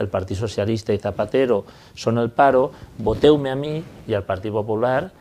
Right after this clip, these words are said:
que jo vos ho solventaré». Si no haguera jugat en els sentiments de manera conscient o inconscient de Ciutadans, si no haguera promès centenars i centenars de llocs de treball i que amb ell això solucionaria, jo no li tiraria ni el faria responsable. Però com ho va fer,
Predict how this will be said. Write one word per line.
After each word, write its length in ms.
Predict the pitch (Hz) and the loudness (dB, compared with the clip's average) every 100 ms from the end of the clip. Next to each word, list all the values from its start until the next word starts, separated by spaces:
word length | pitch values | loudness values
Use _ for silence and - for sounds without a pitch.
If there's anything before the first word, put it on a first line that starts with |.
| _ - | _ -4
que 160 | 107 | -2
jo 140 | 110 113 | 0 -2
vos 160 | 117 | -4
ho 60 | 92 | -6
solventaré». 560 | - 92 95 101 113 - | -10 -12 -12 -14 -14 -8
Si 160 | 143 | -4
no 80 | 139 | -2
haguera 160 | 202 214 | 0 -2
jugat 480 | - 104 110 117 107 | 0 4 4 4 0
en 80 | |
els 80 | 101 | -4
sentiments 680 | 110 95 98 107 120 113 - - - - - | -6 -6 -6 -4 -4 -4 -10 -18 -20 -20 -16
de 100 | - | -6
manera 300 | 104 107 135 | -4 2 0
conscient 400 | 139 113 143 139 | 0 0 -2 0
o 80 | 107 | -2
inconscient 640 | 101 101 95 - 127 117 90 | -4 -6 -6 2 2 2 -4
de 140 | 92 | -8
Ciutadans, 560 | - 90 95 120 135 - - - | -8 -8 0 0 0 -6 -20 -10
si 140 | 113 | -4
no 100 | 120 | 0
haguera 220 | 147 147 143 | 2 2 2
promès 500 | 127 113 131 135 - - - - - - | 0 2 2 0 -2 -10 -20 -20 -20 -6
centenars 640 | 110 98 101 123 135 131 | -4 -4 -2 -2 -2 -4
i 20 | |
centenars 480 | 117 104 101 120 120 | -6 -6 -4 -4 -2
de 80 | 101 | -2
llocs 180 | 104 110 | -2 -4
de 80 | 110 | -4
treball 400 | 92 95 117 113 135 | -4 -2 -2 -2 -6
i 80 | |
que 160 | - 113 | -4 -4
amb 160 | 110 131 | 0 2
ell 240 | 127 104 - - - | 2 0 -10 -20 -12
això 240 | - 120 110 | -6 -6 -4
solucionaria, 640 | 117 113 127 117 113 117 - | -4 -4 -4 -2 0 -2 -4
jo 140 | 120 | -4
no 100 | 120 | -2
li 140 | 120 101 | -4 -4
tiraria 340 | 98 98 110 | -6 -6 -6
ni 140 | 107 95 | -6 -8
el 20 | |
faria 300 | 95 90 95 | -10 -12 -12
responsable. 720 | 85 - 101 - 156 156 - - - - | -14 -16 -16 -6 -4 -4 -10 -18 -14 0
Però 160 | 117 | 0
com 140 | 117 120 | 0 -2
ho 80 | 151 | -2
va 140 | 180 | -2
fer, 260 | 135 120 | 2 2